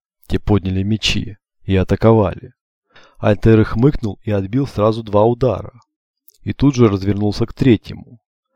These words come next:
Остальные стояли в стороне, ожидая своей очереди. Альтаир понял их стратегию. Нападать на него по двое. С этим он вполне мог справиться.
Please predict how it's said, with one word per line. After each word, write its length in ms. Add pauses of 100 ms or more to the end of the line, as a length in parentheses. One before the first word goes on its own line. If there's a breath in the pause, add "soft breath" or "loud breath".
(300 soft breath)
Остальные 580
стояли 380
в 60
стороне, 500
ожидая 360
своей 260
очереди. 720 (640)
Альтаир 460
понял 340
их 80
стратегию. 720 (460)
Нападать 480
на 60
него 240
по 160
двое. 440 (760)
С 120
этим 240
он 100
вполне 420
мог 200
справиться. 680